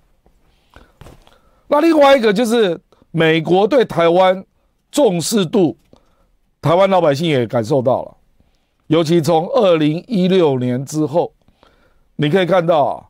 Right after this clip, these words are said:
就一路从，一路飙升了啊，这个就是蔡英文当选之后嘛，因为他把所有的外交资源都压在美国身上嘛。我上个礼拜有跟各位讲嘛，蔡英文颁发的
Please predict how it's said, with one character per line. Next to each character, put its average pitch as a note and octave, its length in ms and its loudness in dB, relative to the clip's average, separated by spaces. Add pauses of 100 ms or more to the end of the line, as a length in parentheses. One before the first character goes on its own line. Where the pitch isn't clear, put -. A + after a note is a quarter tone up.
(340)
就 E3+ 220 2
一 D3+ 120 2
路 F3 180 2
从， C#3+ 260 -2
一 G3+ 60 -2
路 E3 120 2
飙 D3+ 260 0
升 D3 260 -2
了 D3 80 -6
啊， F2+ 340 -12 (540)
这 F#3 80 0
个 F3 60 4
就 F3+ 100 0
是 F3+ 60 0
蔡 F3+ 160 0
英 F3+ 100 2
文 D3+ 140 -2
当 D#3+ 140 0
选 A#2+ 200 -8
之 A2+ 140 -12
后 A#2+ 200 -6
嘛， - 120 -20 (580)
因 A3 140 0
为 A3 80 4
他 G#3 120 0
把 F3+ 140 2
所 E3+ 200 0
有 F#3 60 2
的 D#3 80 2
外 F3+ 140 2
交 F3 160 0
资 D#3+ 140 -6
源 D3+ 140 2
都 D#3+ 120 2
压 D#3+ 160 2
在 D3+ 140 0
美 A2 160 -8
国 A2 120 -8
身 A#2+ 140 -8
上 A#2 280 -10
嘛。 - 80 -20 (840)
我 D3 120 0
上 G3 120 0
个 F3 80 -4
礼 D3 80 0
拜 E3 100 2
有 C3+ 120 0
跟 D3+ 160 -2
各 D3+ 120 0
位 C3+ 140 0
讲 F2+ 240 -16
嘛， - 80 -20 (500)
蔡 G#3 220 0
英 G#3 120 0
文 F3 260 0
颁 F#3+ 260 0
发 F3+ 220 2
的 D3 300 0